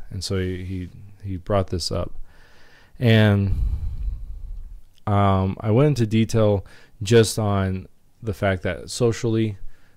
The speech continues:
the Bible uplifts women, um, uh, where the, beyond where they were at the time period. Uh, slavery, God lifts up that, um, to the point where he tells the people,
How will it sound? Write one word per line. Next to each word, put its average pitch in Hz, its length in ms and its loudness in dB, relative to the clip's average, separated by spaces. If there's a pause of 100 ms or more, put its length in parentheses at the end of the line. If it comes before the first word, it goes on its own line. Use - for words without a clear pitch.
(140)
the 104 80 -4
Bible 98 580 0
uplifts 98 480 -4
women, 104 420 -2 (540)
um, 90 500 -8 (840)
uh, 92 200 -4
where 98 400 0
the, - 160 -10 (460)
beyond 101 460 0
where 98 140 -2
they 95 120 -4
were 98 340 -2
at 92 120 -6
the 92 100 -10
time 104 400 -8
period. 104 500 -6
Uh, 92 280 -8
slavery, 104 760 -2 (100)
God 95 240 -2
lifts 95 240 -6
up 82 200 -10
that, 104 360 -6 (1040)
um, 92 420 -4 (420)
to 107 140 0
the 95 80 0
point 101 360 -2
where 98 240 0
he 101 160 -4
tells 98 360 -2
the 104 80 -2
people, 101 540 -4